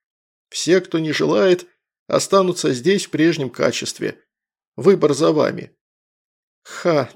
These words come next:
тот ещё выбор», невесело и иронично усмехнулась я. Это заявление заставило Тифлинга вновь зашевелиться. Оставаться рабами при некотором шансе получить свободу, да ещё в верхнем плане,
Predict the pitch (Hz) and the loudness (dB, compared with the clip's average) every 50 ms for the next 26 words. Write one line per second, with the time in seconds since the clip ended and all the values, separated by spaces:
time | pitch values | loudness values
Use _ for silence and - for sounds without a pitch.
0 | _ - - 170 165 165 175 156 - - - 180 170 160 175 - 110 127 120 - | _ -4 -2 -2 -2 -2 -4 -4 -2 0 0 0 0 0 0 0 0 -2 -4 -4
1 | - _ _ _ _ _ _ - 143 139 139 131 156 190 180 - - 160 147 143 | -6 _ _ _ _ _ _ -10 -8 -6 -6 -4 -2 -4 -4 -4 -4 -2 -2 -2
2 | 135 123 - 143 143 143 143 143 143 143 143 143 127 - - - 139 143 - - | -2 -4 -4 -4 -2 0 0 0 0 -2 -4 -6 -6 -6 -6 -4 -6 -6 -6 -6
3 | - 147 139 - - 147 139 143 151 151 - - 123 101 113 110 - - - _ | -8 -8 -10 -8 -8 -6 -4 -2 -2 -4 -4 -8 -6 -4 -4 -4 -4 -6 -12 _
4 | _ _ _ _ _ _ _ _ _ _ _ _ _ _ _ - - 175 208 - | _ _ _ _ _ _ _ _ _ _ _ _ _ _ _ -4 -2 -2 0 0
5 | 240 180 180 180 170 151 131 135 147 180 202 196 190 180 143 143 139 - - 175 | -2 0 2 2 2 2 0 0 0 0 0 0 0 0 0 0 -2 -2 0 0
6 | 185 180 180 165 156 - - 165 180 170 - 165 160 156 143 156 147 135 151 165 | 0 2 0 0 -2 -4 -6 -6 -6 -4 -4 -4 -6 -2 -2 -2 -2 -2 -2 -4
7 | 160 160 143 131 143 151 - - - 160 180 175 156 127 107 - - - 123 117 | -2 -4 -4 -4 -6 -6 -8 -8 -6 -4 -4 -2 -2 -4 -6 -6 -6 -6 -6 -8
8 | - _ _ _ _ _ _ _ _ - 131 - - - 143 175 185 - - 180 | -10 _ _ _ _ _ _ _ _ -8 -8 -4 -2 0 0 0 0 -2 -2 -2
9 | 165 151 143 143 147 165 170 160 151 - 170 147 147 151 156 147 147 139 - 139 | 0 0 2 2 2 2 0 -2 -4 -6 -6 -6 -6 -6 -6 -6 -6 -6 -4 -4
10 | 139 139 135 - - 156 143 139 - - - - - 135 135 139 135 - 143 139 | -6 -4 -6 -4 -4 -4 -4 -4 -4 -6 -6 -4 -4 -2 -2 -4 -4 -6 -8 -8
11 | - - 120 123 127 127 131 139 175 208 180 - 123 - - - _ _ _ _ | -8 -8 -6 -4 -6 -4 -4 0 2 2 2 2 0 -4 -6 -10 _ _ _ _
12 | _ - 135 135 131 - - - 143 139 120 127 139 131 - - 135 127 127 120 | _ -6 -4 -4 -2 -4 -4 -2 -4 -4 -2 -2 -4 -4 -4 -6 -10 -10 -10 -10
13 | - 127 127 127 151 170 165 143 - - | -8 -6 -2 -2 -2 -2 -2 -4 -8 -10